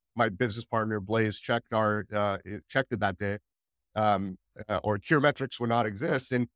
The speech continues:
and so they came to us, no business plan, no business model, uh, just said, "Hey, we're these A I machine learning experts. We've done work for nasa, detecting anomalies in space weather." I had no idea what that was. I had to look it up, but it's a big deal. If you don't detect space weather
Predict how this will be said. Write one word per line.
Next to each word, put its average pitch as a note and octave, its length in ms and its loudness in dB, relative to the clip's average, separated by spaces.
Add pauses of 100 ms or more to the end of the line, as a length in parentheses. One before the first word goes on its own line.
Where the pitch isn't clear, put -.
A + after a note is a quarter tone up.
(160)
and B2 140 0
so C3 380 4
they D#3+ 100 4
came E3 240 2
to D3+ 80 6
us, C3 120 -4
no C#3+ 140 2
business C3 320 -6
plan, C3+ 240 4
no B2 160 6
business A#2+ 400 -4
model, A#2 420 2 (380)
uh, G#2+ 240 2
just G2+ 220 -8
said, A2 80 -2
"Hey, B2+ 160 4
we're A2+ 200 0
these G#2+ 380 -6
A B2 120 2
I B2 120 4
machine A#2 320 -6
learning G#2+ 240 -4
experts. - 760 -4
We've G2+ 140 -12
done A2+ 200 0
work A2 180 -4
for G#2 100 -8
nasa, C#3+ 600 0
detecting A2+ 420 -8
anomalies G#2+ 540 0
in F2+ 100 -18
space - 400 -8
weather." B2+ 320 2 (420)
I - 60 -6
had A#2+ 180 0
no B2+ 140 4
idea B2 180 0
what A#2+ 140 2
that A#2 160 2
was. A#2 220 -2
I A2 60 0
had A2 80 -2
to B2 60 -8
look A#2 200 -4
it A2+ 80 -2
up, A2+ 160 2 (340)
but G2 80 -6
it's - 80 -14
a - 20 -12
big A#2 280 -2
deal. A2+ 280 -2
If A#2+ 120 -10
you A2 80 -10
don't A#2 260 0 (100)
detect A2+ 360 -4
space A2+ 340 -6
weather A#2+ 380 0